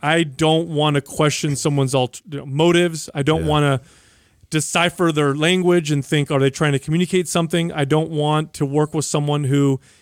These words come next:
Speaker 1: isn't honest with the staff or employees, who's manipulative. Um, these are common behaviors that you see in people, and some people think that this is what you need to be successful, is to have these kind of, uh, you know, behavior, you know, these type of characteristics.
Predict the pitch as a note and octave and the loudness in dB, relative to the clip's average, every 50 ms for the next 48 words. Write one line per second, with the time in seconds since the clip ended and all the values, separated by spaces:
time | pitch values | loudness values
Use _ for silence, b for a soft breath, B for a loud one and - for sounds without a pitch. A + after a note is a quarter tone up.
0 | b b - E3+ D3+ D#3 E3+ F3+ - D3+ D3 D3+ D3 D3 D3 - - - F3 D3 | b b -2 0 2 2 0 -2 0 0 2 2 2 2 0 0 -4 -8 -2 0
1 | C#3+ C3+ - _ - C#3 - - - - F3+ F3 F3 F3 F3 E3+ - - D3 C#3 | 0 0 0 _ -10 -10 -10 -6 -2 0 0 2 2 2 0 0 0 0 -2 -2
2 | C3 - - D#3 D3 D3+ F3 F3+ F3+ F3 E3 - - C#3 C3+ C#3 C#3 D#3 E3 E3 | -2 -2 -2 0 2 2 2 2 0 0 -2 -4 -6 -6 -4 -2 0 0 0 0
3 | F3 E3+ E3+ E3+ E3+ F3 E3+ D3+ b b b b b b b b b - D3 C#3+ | 0 0 2 2 2 2 0 -2 b b b b b b b b b -4 -2 0
4 | C#3 C3+ C#3 D3+ - D#3 F3 E3 E3+ E3+ D3+ D#3 - - - - E3 E3+ F3 F3+ | 2 0 0 -2 -2 -2 0 2 2 0 0 -2 -6 -8 -2 0 2 2 2 2
5 | F3 E3 D#3+ D#3 C#3 D3 D#3 D#3+ E3 E3 F#3 G3 G3+ E3 E3 E3 E3+ D#3+ - - | 0 0 -2 -2 0 2 2 2 4 4 2 2 2 0 -2 -4 -4 -4 -4 -4
6 | - D#3+ E3 F3 F3+ - F#3+ F#3+ F#3 A3 A3 A3+ A#3+ B3 B3+ G#3+ D#3 C3+ - - | -2 0 0 0 0 0 0 -2 -2 -2 -2 -2 -4 -4 -6 -6 -6 -4 -2 -2
7 | D3+ C3+ E3 D#3+ D3 C#3+ - - D3+ C#3 - C#3+ C3+ C#3 - C3+ - C#3+ C3 C3 | 0 0 0 -2 -2 -2 -2 -2 -2 0 0 0 -2 -2 -2 -4 -4 -4 -4 -4
8 | D3+ D#3+ D#3 C#3+ C#3+ C#3+ C#3+ C3+ B2+ D3 C#3+ C#3+ C#3 C3+ b b b b b b | -4 -4 -2 0 0 -2 -2 -2 0 2 2 2 2 0 b b b b b b
9 | b b - - - C3+ - - - D3+ - - A3 G3+ E3+ C#3 - C3+ A2 B2+ | b b -10 -8 -8 -6 -2 0 0 0 0 0 -2 -2 -2 -2 -2 -4 -2 0
10 | C3+ C#3+ C#3+ D3 D3 - - D#3+ D3+ D3+ C#3+ C#3+ D#3 D3 D3+ D3+ - E3 D#3+ D3+ | 0 0 0 -2 -4 -2 0 0 0 0 0 -2 -6 -12 -12 -10 -8 -4 -2 0
11 | D3 D3 D3 D#3+ D3 D#3 D3 D3 E3 F3 - E3 E3 - D#3+ C#3+ C3+ C3+ C3+ - | 0 0 -2 -4 -4 0 2 2 2 0 -2 -6 -8 -8 -4 -4 -4 -4 -2 -2
12 | - D3+ - C#3+ C3+ C3 - - _ - - D#3+ D3+ C#3+ - D#3+ D#3+ F#3+ - - | -2 -2 0 0 -2 -2 -4 -8 _ -6 -2 0 0 0 2 2 2 2 2 2
13 | G#3 G#3+ G#3 - | 0 -2 -2 -6